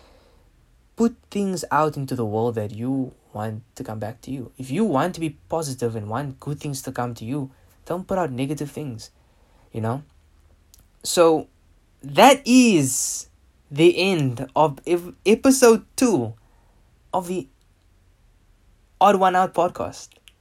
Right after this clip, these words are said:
And the sort of thing that you can take away from this is that if you still feel unsure about anything, like I said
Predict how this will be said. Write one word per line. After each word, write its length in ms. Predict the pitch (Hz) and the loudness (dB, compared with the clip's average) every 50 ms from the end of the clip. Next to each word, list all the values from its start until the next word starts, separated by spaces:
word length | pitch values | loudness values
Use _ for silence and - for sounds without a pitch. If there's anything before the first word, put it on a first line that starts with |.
| _ _ _ _ _ _ _ - - - - - - | _ _ _ _ _ _ _ -20 -20 -20 -20 -4 4
And 480 | - 185 196 202 202 196 190 185 165 - - _ _ _ _ _ _ _ _ _ _ _ _ _ _ _ _ _ _ _ _ | 8 8 10 10 8 6 2 0 -4 -8 -16 _ _ _ _ _ _ _ _ _ _ _ _ _ _ _ _ _ _ _ _
the 240 | - 160 165 180 185 | -14 -10 -6 -6 -6
sort 400 | - - - - - 226 233 240 | -6 -6 -4 2 4 6 6 6
of 80 | 240 233 | 6 4
thing 160 | - 202 196 | 0 -2 0
that 120 | 190 175 | 0 -2
you 80 | 156 160 | -2 -2
can 160 | 156 160 156 | -2 -2 -2
take 220 | 147 156 147 139 - | -2 -2 -4 -4 -2
away 220 | 131 123 120 120 | -2 0 0 0
from 200 | 117 - 113 101 | 0 -2 -10 -12
this 280 | 101 - - - - - _ _ _ _ _ _ _ _ _ _ _ _ _ _ _ - - - _ _ - | -12 -14 -16 -16 -18 -20 _ _ _ _ _ _ _ _ _ _ _ _ _ _ _ -20 -20 -20 _ _ -8
is 160 | 170 175 160 | -6 -2 2
that 240 | 160 175 175 175 175 - _ _ _ _ _ _ _ _ _ - - - _ _ _ _ _ _ _ _ _ _ _ _ _ _ _ _ | 2 4 4 2 0 -4 _ _ _ _ _ _ _ _ _ -20 -20 -20 _ _ _ _ _ _ _ _ _ _ _ _ _ _ _ _
if 460 | - 190 220 220 - - - - - - - _ - - - - - - - - | -6 -4 -4 -4 -4 -8 -18 -20 -20 -20 -20 _ -20 -20 -20 -20 -20 -20 -18 -14
you 760 | 151 147 139 147 170 196 214 220 233 240 240 240 247 254 240 - - - - - | -12 -10 -8 -6 -4 -2 -2 0 0 0 -2 -2 -4 -8 -10 -16 -20 -20 -20 -14
still 520 | - - - - - - - 190 190 185 185 | -8 -6 -4 -4 -4 -2 0 0 2 0 -2
feel 360 | 185 - - 165 160 165 156 | -4 -4 -2 0 0 0 0
unsure 400 | - 135 135 135 135 - - 131 127 | 0 0 0 0 -2 -2 -2 0 0
about 180 | 117 113 110 | 2 2 0
anything, 440 | 110 107 107 107 107 - - 104 117 - - - - - - - - - - - - - - - - - - - - - | 0 -2 -6 -6 -8 -10 -12 -16 -16 -16 -18 -20 -20 -20 -20 -20 -20 -20 -20 -20 -20 -20 -20 -20 -20 -20 -20 -20 -10 -4
like 180 | - 123 131 - | -2 0 2 2
I 60 | - | 0
said 240 | - - - 107 95 | 0 -2 -4 -8 -10